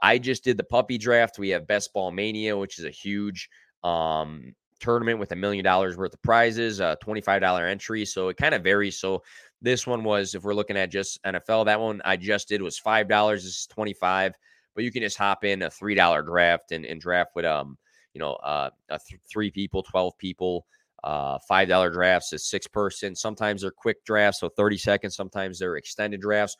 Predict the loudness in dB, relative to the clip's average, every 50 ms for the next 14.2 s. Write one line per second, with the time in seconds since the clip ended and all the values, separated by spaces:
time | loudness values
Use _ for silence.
0 | _ _ _ _ _ _ _ _ _ _ -8 -6 -2 0 2 4 4 4 2 2
1 | 0 -4 -6 -4 -2 -2 -2 -4 -4 0 4 4 6 6 4 2 -2 _ _ _
2 | _ _ _ _ _ -4 -2 0 0 0 2 2 2 2 2 0 -4 -8 -8 -10
3 | -12 -12 -14 -14 -14 _ -4 -4 -4 -2 -2 -4 -6 -6 -8 -12 -12 -12 -10 -8
4 | -10 -8 -6 -8 -8 -6 -6 -6 -4 -2 -2 0 0 0 0 0 -2 -4 -2 -2
5 | -2 -4 -6 -8 -6 -6 -4 -2 -2 -4 -4 -4 -2 0 0 0 0 0 0 0
6 | 0 0 -2 -6 _ _ _ _ _ _ _ _ _ _ _ _ _ _ _ _
7 | _ _ _ -16 -6 -2 0 0 0 0 -2 -2 0 0 0 0 0 -2 -2 -6
8 | -8 -10 -10 -8 -8 -8 -6 -6 -4 -4 -4 -6 -6 _ _ _ _ _ _ _
9 | _ _ _ -2 0 2 2 0 0 2 4 4 4 4 4 2 -2 -2 2 2
10 | 2 4 2 2 0 -2 -4 -6 -6 -4 -2 2 4 4 4 2 2 0 -2 -2
11 | 0 -2 -4 -4 -4 -6 -8 -8 -6 -4 -4 -4 -4 -6 -10 -12 -8 -4 -2 -2
12 | -2 -2 -2 -4 -6 -6 -6 -6 -8 -8 -8 -6 -2 -2 0 0 -2 -2 -2 -2
13 | -2 -2 -2 -6 -8 -4 0 2 2 2 2 0 -4 -6 -6 -6 -6 -4 -2 0
14 | 2 2 2 2